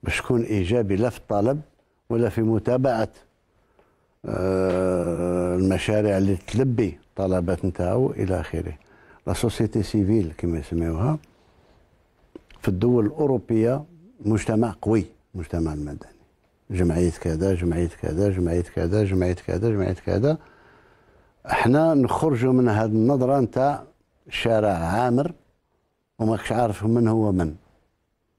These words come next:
هذا هو ال-، القصد. أما قضية هذه باش يديروا منهم حزب ولا يديروا منهم كذا،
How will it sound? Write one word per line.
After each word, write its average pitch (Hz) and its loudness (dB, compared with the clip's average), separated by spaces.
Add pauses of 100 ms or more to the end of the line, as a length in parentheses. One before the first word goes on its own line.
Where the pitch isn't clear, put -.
(560)
هذا 143 0
هو 127 0
ال-، 123 -2
القصد. - -8 (520)
أما 131 2 (360)
قضية 120 2
هذه 107 2
باش 101 -2
يديروا 110 2
منهم 95 2
حزب 95 0
ولا 90 0
يديروا 90 0
منهم 85 0
كذا، 90 -2